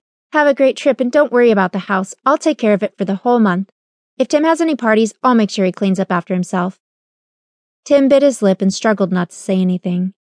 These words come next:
He hugged his mother and watched them get into the taxi. When they were gone, Tabitha grinned at him.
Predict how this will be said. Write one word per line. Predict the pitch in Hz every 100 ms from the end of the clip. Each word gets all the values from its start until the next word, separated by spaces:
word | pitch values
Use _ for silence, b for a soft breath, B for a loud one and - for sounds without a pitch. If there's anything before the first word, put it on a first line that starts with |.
| _ _ _ _ _
He | 247
hugged | 226 240 226
his | 240
mother | 214 196 202
and | 196
watched | 185 190 -
them | 185
get | 180
into | 180 180 175
the | 180
taxi. | 196 185 - 185 175 185 _ _ _ _ _ _
When | - 214
they | 226
were | 233
gone, | 214 190 185
Tabitha | 185 190 196 220
grinned | 196 190 180
at | 180
him. | 180 185